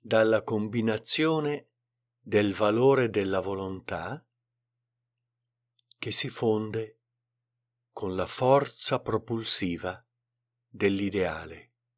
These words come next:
simboleggiato da una spirale.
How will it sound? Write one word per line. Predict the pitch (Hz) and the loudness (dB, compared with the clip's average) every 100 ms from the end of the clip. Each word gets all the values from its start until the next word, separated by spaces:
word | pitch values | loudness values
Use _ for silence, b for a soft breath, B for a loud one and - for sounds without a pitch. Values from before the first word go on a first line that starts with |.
| _ _ _ _ _ _ _ _ _ _ | _ _ _ _ _ _ _ _ _ _
simboleggiato | - - 117 110 104 107 104 95 87 82 - 101 - _ _ _ _ _ _ _ _ | -6 0 2 2 0 0 -2 -2 -2 -4 -12 -18 -20 _ _ _ _ _ _ _ _
da | - 101 | -8 -4
una | 95 98 101 | -2 -4 -6
spirale. | 95 - - 113 92 78 - - - | -4 -6 -4 -6 -4 -6 -12 -18 -20